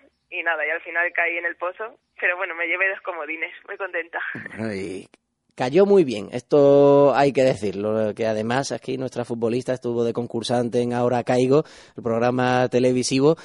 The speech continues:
Speaker 2: y al final, pues, yo no sé si se va a prestar el verano a que puedas hacer ese viajecito que tienes pendiente. ¿Se podrá, no se podrá? ¿O hay que, no sé,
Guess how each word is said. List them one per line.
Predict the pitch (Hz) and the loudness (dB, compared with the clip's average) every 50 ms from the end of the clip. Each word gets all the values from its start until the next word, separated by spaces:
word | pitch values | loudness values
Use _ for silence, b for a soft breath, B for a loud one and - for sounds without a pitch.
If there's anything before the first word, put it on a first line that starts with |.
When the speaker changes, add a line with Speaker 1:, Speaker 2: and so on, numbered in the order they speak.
| B B B B B B B B B B B - | B B B B B B B B B B B 0
Speaker 2:
y | 135 135 135 131 131 127 | 0 2 2 2 2 2
al | 120 117 - | 2 0 -2
final, | - 110 101 95 95 107 113 131 139 - | -4 -6 -4 -2 -2 -2 -2 -2 -2 -2
pues, | 135 120 104 107 92 104 - - - - 92 | -2 0 0 -2 -2 -4 -6 -8 -8 -8 -6
yo | 107 104 107 | -4 -4 -2
no | 117 120 | -2 -2
sé | 120 123 | -2 -2
si | 117 123 127 135 135 139 139 143 143 131 | -2 -2 0 0 2 2 2 2 0 0
se | - 139 | 0 0
va | 139 139 | 2 2
a | 123 | 2
prestar | 131 135 127 - 131 127 | 2 0 2 2 2 2
el | 131 131 | 2 2
verano | 127 131 127 139 139 135 131 | 2 4 4 4 4 2 2
a | 131 | 0
que | 120 127 | -2 0
puedas | 113 123 123 135 127 | 0 0 0 0 -2
hacer | 117 - - 123 | -2 0 0 2
ese | 123 113 123 120 | 2 2 2 0
viajecito | 123 120 - 120 - - 123 117 127 | 0 0 0 -2 -2 -2 0 0 0
que | 123 123 | 0 2
tienes | 127 123 127 123 | 0 0 -2 -2
pendiente. | - 123 120 139 180 196 180 - 117 92 95 | -2 -2 2 4 4 4 2 0 -2 -6 -6
¿Se | - - 107 95 | -8 -10 -6 -4
podrá, | 113 120 135 151 175 190 185 | 0 2 4 6 6 6 6
no | 175 | 4
se | 151 156 151 | 2 2 2
podrá? | 147 151 147 160 180 190 190 190 185 170 | 4 4 6 6 8 8 8 8 8 8
¿O | 165 156 151 147 143 143 143 | 8 8 8 6 6 6 6
hay | 147 147 | 4 4
que, | 139 - 143 143 143 143 143 143 143 143 139 139 | 4 4 4 6 6 6 6 6 6 6 4 4
no | 143 139 | 2 0
sé, | 117 117 95 | -2 -4 -8